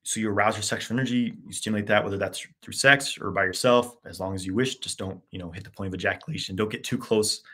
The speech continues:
to the point of ejaculation either, so you're not creating a lot of, like, tension and buildup in the prostate region. And then you stop stimulating and you draw that energy in the body.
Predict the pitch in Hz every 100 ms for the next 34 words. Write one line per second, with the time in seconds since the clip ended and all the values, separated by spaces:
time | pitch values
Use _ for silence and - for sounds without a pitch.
0 | - - 131 131 110 101 98 95 - 95
1 | - 104 95 - 98 98 - - _ -
2 | 107 98 95 92 90 87 - - - -
3 | _ - 127 113 113 101 107 104 104 -
4 | 113 107 - 95 90 92 - _ _ _
5 | _ _ _ _ - 120 120 123 120 110
6 | 107 - - - - _ _ _ _ -
7 | - 98 120 - _ _ - 113 113 110
8 | 131 143 131 110 101 92 104 107 120 107
9 | 98 98 _ _ 110 107 101 98 104 -
10 | 95 113 120 98